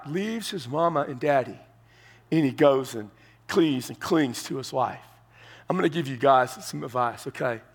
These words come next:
This is, this is free, you need this. When you have to choose between your wife and your mama, you always choose your wife. Some of you mamas need to let go. Remember how your mother-in-law treated you and you hated it?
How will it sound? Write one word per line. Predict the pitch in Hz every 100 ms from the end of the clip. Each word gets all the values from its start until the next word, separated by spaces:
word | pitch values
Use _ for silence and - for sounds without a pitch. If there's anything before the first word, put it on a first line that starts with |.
| -
This | - -
is, | -
this | -
is | - -
free, | - 127
you | 127
need | 127 113
this. | 117 - - - - - - - - - _ _
When | - 160 165
you | 240
have | 220 190
to | -
choose | 135 - 170 156
between | 196 - 185
your | 160 139
wife | 123 135 135 131
and | 131
your | 135 127
mama, | 131 135 135 143 - _ _ _ _ - - - _
you | - -
always | 143 117 113
choose | - 131 -
your | 107
wife. | 113 117 110 - - _ - _ - - -
Some | - 202
of | 208
you | 196
mamas | 160 160 151 131
need | 156
to | 139
let | 131 135
go. | 139 117 117 - - - - - -
Remember | 165 190 202
how | 185
your | 180 180
mother-in-law | 175 165 165 156 147
treated | - 185 151 135
you | 156
and | 143
you | 139
hated | 135 143 139
it? | 139